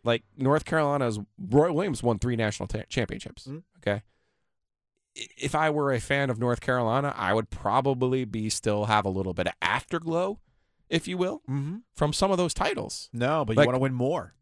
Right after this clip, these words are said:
Speaker 1: Yeah, but I also didn't realize, like, how much also they hate Kentucky, so
Speaker 2: Mm-hmm.
Speaker 1: they refused to kind of acknowledge that y-,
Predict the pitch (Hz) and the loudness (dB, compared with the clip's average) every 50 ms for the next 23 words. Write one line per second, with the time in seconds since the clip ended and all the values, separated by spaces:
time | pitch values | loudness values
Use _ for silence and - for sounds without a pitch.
0 | _ _ _ _ - 117 143 151 135 143 131 127 127 139 - 147 135 139 131 127 | _ _ _ _ -2 0 0 2 4 4 4 4 2 2 2 2 2 2 0 0
1 | 131 139 135 123 117 110 107 104 117 110 95 - _ _ _ _ _ _ _ _ | 0 0 0 2 0 0 0 0 0 -2 -2 -4 _ _ _ _ _ _ _ _
2 | _ _ _ _ _ _ _ _ _ _ _ _ _ _ _ _ _ _ _ _ | _ _ _ _ _ _ _ _ _ _ _ _ _ _ _ _ _ _ _ _
3 | _ _ _ - - 135 131 139 143 139 139 135 123 - - - _ 120 123 - | _ _ _ -10 -4 2 4 4 4 4 4 0 0 -2 -8 -2 _ 0 0 2
4 | 135 113 113 104 113 117 107 - 113 107 - - - 123 - - 190 185 180 180 | 0 0 0 2 2 0 -2 0 -4 -4 -4 0 -2 -2 -2 -2 -6 -6 -6 -8
5 | - - 131 131 131 135 127 123 120 120 - 135 131 - - - 131 127 123 113 | -4 -2 0 2 4 4 4 2 2 0 0 0 0 -2 -4 -2 -2 0 0 0
6 | 117 101 101 104 101 107 107 117 113 101 - 117 101 - _ _ _ _ - 107 | -2 -2 0 0 2 2 2 0 -2 0 0 0 0 0 _ _ _ _ -16 -14
7 | 104 104 | -14 -14